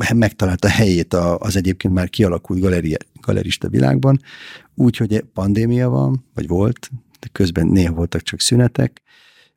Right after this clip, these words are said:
Igen, tehát, hogy tulajdonképpen ilyen értelemben elégedett vagyok. Ami viszont fontos, és erről nem beszéltünk, nem véletlen az, hogy például a Viktor ott van a, a, a Maxi, Maxi Tibe, és az sem, hogy a Galeri Max ott van.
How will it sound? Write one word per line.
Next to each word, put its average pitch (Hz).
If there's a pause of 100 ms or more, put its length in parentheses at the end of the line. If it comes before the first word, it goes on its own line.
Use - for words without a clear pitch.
(180)
Igen, 107
tehát, -
hogy 117
tulajdonképpen 113
ilyen 120
értelemben 101
elégedett 85
vagyok. - (380)
Ami 160
viszont 107
fontos, - (380)
és 95
erről 113
nem 110
beszéltünk, 85 (920)
nem 131
véletlen 92
az, 92
hogy 92
például 82
a 85
Viktor 87
ott 76
van 82
a, 78 (100)
a, 76 (100)
a -
Maxi, 87
Maxi 104
Tibe, 107
és 104
az 101
sem, -
hogy 78
a 80
Galeri 76
Max -
ott -
van. -